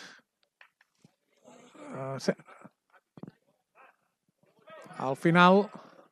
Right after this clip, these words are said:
el que deies tu, no? Pedro Bilbao ha, ha entrat. Sembla que se n'anirà Sergi Moreno, eh? No, no, no pot continuar.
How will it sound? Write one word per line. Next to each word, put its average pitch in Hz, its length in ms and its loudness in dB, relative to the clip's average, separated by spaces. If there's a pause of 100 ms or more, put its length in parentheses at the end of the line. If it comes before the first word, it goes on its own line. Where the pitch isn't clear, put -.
(360)
el 139 100 -6
que 180 120 6
deies 180 240 8
tu, 196 100 8
no? 190 160 8
Pedro 165 220 8
Bilbao 185 420 12
ha, 170 80 6 (160)
ha 165 160 -4
entrat. 226 380 6 (720)
Sembla 160 240 2
que 165 80 4
se - 340 -6
n'anirà 156 380 4
Sergi 160 260 0
Moreno, 139 400 0
eh? 165 60 0
No, 135 180 -2
no, 151 160 -2
no 170 160 4
pot 160 140 4
continuar. 160 460 8